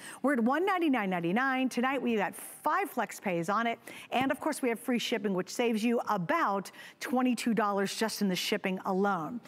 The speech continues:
Now, let me give you the scoop on the colors, 'cause I don't know if we have one, two, three, four. Oh, we do not have all five. All right, one of them sold out. So right now, you're seeing we've got the red,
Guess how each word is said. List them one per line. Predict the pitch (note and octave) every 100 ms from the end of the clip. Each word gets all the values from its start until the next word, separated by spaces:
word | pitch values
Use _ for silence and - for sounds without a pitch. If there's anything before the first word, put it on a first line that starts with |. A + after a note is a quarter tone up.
| - -
Now, | B3+ B3
let | C#4
me | G#4
give | A4 G4
you |
the | D4+ D#4+
scoop | - D4 C4 -
on | A3 A3
the | A3
colors, | - - A#3+ F#3 D#3
'cause | G3
I |
don't | F#3 - F4 -
know | A#3 E4 C4+
if | -
we | A3+
have | A3+
one, | G#3 C#4 D4+
two, | - D4
three, | C4+ C#4 C4+
four. | - C#4+ E3 - - -
Oh, | D4
we | D#4+
do | B3+ C4
not | C4+
have | - A#4
all | C#4 G3
five. | - D#3 C#3+
All | G3
right, | C#4+ G#3+
one | B3
of | F#4+
them | B3+
sold | - G#3+
out. | A3+ E3+ - - -
So | - - B3
right | G#3 C#4+ G4
now, | E4
you're | D4+ C#4+
seeing | - C4+ A#3
we've | G#3+ G3+
got | A3+ G#3+
the | G#3
red, | F#3+ G#3 A#3 C#4+